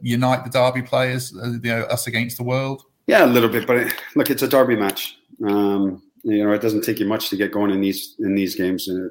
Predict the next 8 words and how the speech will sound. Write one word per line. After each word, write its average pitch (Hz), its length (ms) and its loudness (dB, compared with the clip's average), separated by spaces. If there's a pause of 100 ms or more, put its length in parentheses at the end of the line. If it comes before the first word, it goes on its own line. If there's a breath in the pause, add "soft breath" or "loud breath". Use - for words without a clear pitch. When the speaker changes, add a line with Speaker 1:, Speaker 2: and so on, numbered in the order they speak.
Speaker 2:
regardless 104 500 2
where 101 120 0
you 98 140 2
are 98 140 2
in 92 80 -2
the 87 60 -2
standings. 101 840 -2
Uh, - 320 -8